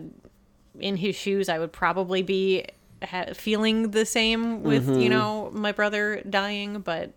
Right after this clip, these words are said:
Speaker 1: I think Brock died before at some point.
Speaker 2: Yeah, and so it's kind of his fault that he deni-, he basically denied him an afterlife. That's on him.
Speaker 1: Yeah, and literally the reason that he hated everybody, like, no one knew.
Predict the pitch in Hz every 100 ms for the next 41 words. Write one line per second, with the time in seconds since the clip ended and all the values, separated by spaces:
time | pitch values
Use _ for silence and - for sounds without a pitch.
0 | - 190 175 190 - - 175 180 - 180
1 | 175 170 170 165 185 165 - 185 185 180
2 | - - 202 196 196 190 - 113 101 73
3 | 76 92 - 101 110 92 - 92 - -
4 | 110 87 101 92 98 92 - 90 - 92
5 | 87 82 73 - - 110 98 - 123 120
6 | 101 92 101 95 95 92 87 87 80 80
7 | 80 82 - 78 76 76 95 87 - 90
8 | 85 82 - 101 82 76 76 254 220 190
9 | 220 220 214 208 143 247 233 226 214 202
10 | 196 190 185 185 208 190 202 190 190 185
11 | 190 190 180 180 175 175 175 175 175 170
12 | 208 214 226 254 240 226 208 208 175 156
13 | 151